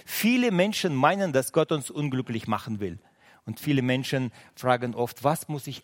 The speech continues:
aufgeben, wenn ich Christ werde?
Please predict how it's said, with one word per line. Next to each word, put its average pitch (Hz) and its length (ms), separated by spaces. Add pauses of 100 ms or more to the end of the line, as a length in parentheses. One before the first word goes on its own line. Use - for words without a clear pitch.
aufgeben, 120 840 (800)
wenn 120 160
ich 113 160
Christ - 380
werde? 101 480